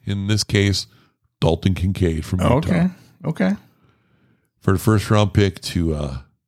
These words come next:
Speaker 1: uh, he's, he's the only one of the crop out there that makes sense. Packers have been talking to him a lot. I think he made a visit to the team,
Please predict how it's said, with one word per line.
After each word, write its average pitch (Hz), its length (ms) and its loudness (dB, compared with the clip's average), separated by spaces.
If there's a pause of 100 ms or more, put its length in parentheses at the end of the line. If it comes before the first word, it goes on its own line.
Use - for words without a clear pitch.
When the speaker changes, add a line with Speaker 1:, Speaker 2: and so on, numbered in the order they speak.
(840)
Speaker 1:
uh, - 460 -10 (680)
he's, 98 300 -2
he's 95 280 -2
the - 180 -4 (100)
only 151 580 4 (200)
one 117 220 4
of 117 80 2
the 113 60 2
crop 104 360 2
out 98 180 2
there 90 200 0
that 87 280 -2
makes 92 280 -2
sense. - 320 -6 (540)
Packers 110 360 2
have 104 100 0
been 95 120 -2
talking 107 360 0
to 139 160 0
him 139 100 -2
a 139 60 2
lot. 143 380 -2 (600)
I - 60 -2
think 113 180 2
he 113 80 2
made 104 200 2
a 92 40 4
visit 110 380 2
to 113 100 2
the 92 160 -4 (100)
team, 139 420 0